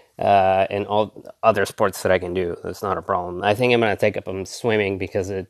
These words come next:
seems to be good for, uh, all my body, and it's a low impact sport. Uh, there's no impact, basically. Um, uh, tendonitis. Uh, tendonitis on my, uh,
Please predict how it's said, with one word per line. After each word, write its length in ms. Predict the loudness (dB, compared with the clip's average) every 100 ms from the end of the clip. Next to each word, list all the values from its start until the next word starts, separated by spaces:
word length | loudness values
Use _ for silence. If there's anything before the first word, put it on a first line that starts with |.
| _
seems 320 | -8 -4 -4 -6
to 60 |
be 100 | -10
good 280 | -4 -2 -2
for, 440 | -4 -4 -2 -4 -8 _ -20 -20 -20 _ _ -4
uh, 380 | 0 2 0 -4 -12 _ 6
all 140 | 8
my 100 | 8
body, 420 | 8 6 6 2 0
and 140 | -2
it's 320 | -4 -8 -4
a 180 | 0 2
low 360 | 4 6 6 4
impact 500 | 0 -2 -6 -6 -12
sport. 480 | -10 -4 -4 -6 -12 0
Uh, 120 | 6
there's 240 | 8 8
no 180 | 6 6
impact, 340 | 4 0 -2
basically. 500 | -4 -8 -10 -14 -14 -16 _ -20 -20 _ 0
Um, 580 | 6 8 8 4 -2 -6 _ _ -14 -12 6
uh, 200 | 8 8
tendonitis. 920 | 6 4 6 4 4 -2 -8 -10 4
Uh, 560 | 8 10 10 10 8
tendonitis 640 | 6 0 2 2 2 2 2
on 160 | 2 2
my, 460 | 2 4 6 6
uh, 480 | 8 8 8 8